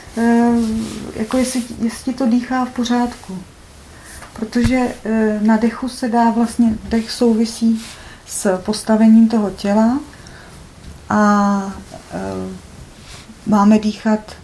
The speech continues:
v těch žebrech jako do strany. Ten dechový pohyb má být do strany. A pocit, že teda ty břišní svaly nás podpírají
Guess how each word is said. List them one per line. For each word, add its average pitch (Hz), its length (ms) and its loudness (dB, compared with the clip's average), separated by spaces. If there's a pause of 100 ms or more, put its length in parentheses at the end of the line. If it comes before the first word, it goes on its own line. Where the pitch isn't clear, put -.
(100)
v - 60 -18
těch 190 240 -10
žebrech 196 440 -4
jako 202 240 -6
do 180 120 -2
strany. 165 460 -6 (140)
Ten 170 200 -4
dechový 196 420 -4
pohyb 180 380 -6 (220)
má 175 220 -4
být 175 280 -8 (540)
do 180 80 -8
strany. 165 440 -8 (3000)
A 202 60 -10
pocit, 196 580 -4 (260)
že 185 160 -8
teda 185 320 -4
ty 185 160 -12
břišní 190 460 -4
svaly 175 500 -4 (800)
nás 185 260 -10
podpírají 185 640 -10